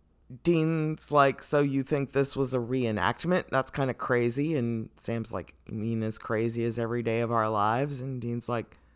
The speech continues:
"Touche. Okay, you got me there." <laughs> So Dean complains that, yes, they're going to have to do research now.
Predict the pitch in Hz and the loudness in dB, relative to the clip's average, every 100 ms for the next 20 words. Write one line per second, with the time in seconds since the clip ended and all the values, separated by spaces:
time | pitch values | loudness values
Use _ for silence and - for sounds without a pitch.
0 | _ _ - 190 - 131 135 _ - 147 | _ _ -2 0 2 0 -4 _ -2 0
1 | 151 123 135 147 139 123 127 107 117 208 | 0 -2 -2 2 2 2 0 -2 -4 -10
2 | 208 - - 202 180 - 220 202 - _ | -10 -12 -6 2 2 0 -6 -10 -12 _
3 | _ _ - - 147 160 151 160 165 180 | _ _ -6 2 4 4 2 0 2 0
4 | 165 156 147 165 160 156 160 - 147 156 | 0 2 2 2 2 0 0 2 2 2
5 | - 139 151 147 147 131 131 - 135 143 | -2 0 2 2 2 2 2 2 -2 0
6 | 135 120 113 113 110 - 104 104 98 92 | 2 0 0 -2 -4 -4 -4 -2 -2 -6